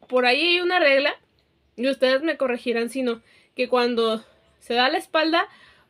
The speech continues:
o pu-, puede contar como caída o se puede terminar el combate porque el otro ya no está respondiendo. O sea, se puede aplicar co-, no, o sea, se puede aplicar conteo, más que, o sea, que caída. Que cuando da la espalda, se puede aplicar conteo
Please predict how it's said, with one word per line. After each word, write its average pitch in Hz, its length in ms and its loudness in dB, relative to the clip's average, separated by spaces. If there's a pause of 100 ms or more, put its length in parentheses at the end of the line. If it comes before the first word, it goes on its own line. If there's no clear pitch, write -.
(180)
o 254 200 0
pu-, 277 340 0
puede 311 200 2
contar 294 300 -2
como 330 220 -2
caída 269 380 0
o 285 220 4 (640)
se 269 80 -8
puede 262 220 0
terminar 254 380 0
el 247 100 -6
combate 247 400 -4
porque 240 300 -6
el 240 80 -4
otro 247 220 -2
ya 247 120 0
no 254 100 -2
está 233 240 -6
respondiendo. 226 640 -2
O 240 40 -2
sea, 254 80 -6
se 247 80 -10
puede 320 180 2
aplicar 294 400 0
co-, - 120 -12
no, 269 220 -2
o 254 120 -2
sea, 247 140 -10
se 240 100 -6
puede 294 140 2
aplicar 320 340 -2
conteo, 285 420 -2 (260)
más 226 220 -4
que, 254 200 -8
o 214 100 -6
sea, 208 200 -6 (140)
que 202 100 -20
caída. 190 380 -6 (520)
Que - 80 -20
cuando 214 240 -8
da 240 220 0
la 285 80 2
espalda, 285 400 -4 (220)
se - 100 -20
puede 254 140 -2
aplicar 233 360 -2
conteo 277 440 0